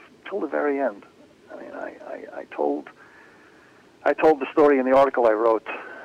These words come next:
about, um, the last meeting I had with him, which was the night before he was nifter. And,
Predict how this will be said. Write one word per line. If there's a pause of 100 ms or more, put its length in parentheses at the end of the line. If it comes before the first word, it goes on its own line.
(640)
about, (220)
um, (640)
the
last
meeting
I
had
with
him,
which
was (720)
the
night
before
he
was
nifter. (1600)
And,